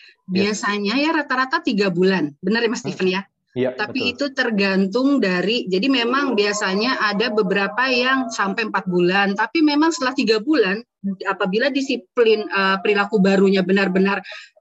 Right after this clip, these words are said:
Speaker 2: eh, apa, diciptakan akuntabilitasnya, dijaga komitmennya, itu tiga bulan pun sudah tampak perubahan perilaku.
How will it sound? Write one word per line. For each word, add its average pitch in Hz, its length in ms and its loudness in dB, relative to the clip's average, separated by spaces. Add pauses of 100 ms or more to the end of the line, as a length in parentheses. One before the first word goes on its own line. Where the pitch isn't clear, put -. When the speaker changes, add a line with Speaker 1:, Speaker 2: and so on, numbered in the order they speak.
Speaker 2:
eh, 185 260 -2
apa, 233 380 -4
diciptakan 247 640 -4
akuntabilitasnya, 226 1200 -2
dijaga 202 460 -2
komitmennya, 214 580 0
itu 302 160 -4
tiga 202 240 0
bulan 190 320 0
pun 262 80 -4
sudah 214 220 -2
tampak 233 340 -2
perubahan 180 320 -4
perilaku. 175 320 -8